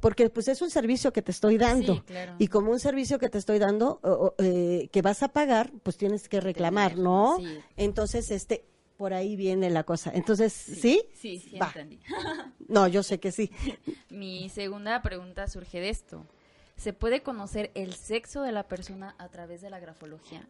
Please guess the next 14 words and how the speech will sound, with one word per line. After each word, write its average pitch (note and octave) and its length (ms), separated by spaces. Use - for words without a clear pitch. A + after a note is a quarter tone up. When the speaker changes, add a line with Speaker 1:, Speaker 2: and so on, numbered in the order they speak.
Speaker 1:
Ok, A3+ 240
fíjate G4 840
que A3+ 280
hay C4+ 200
muchísima, D4 1160
muchísima A#3+ 1000
gente, A3 560
eh, F#3+ 880
vas A#3 220
a - 20
encontrar A3 320
muchos C#4 380
autores A#3 460
que F#3 680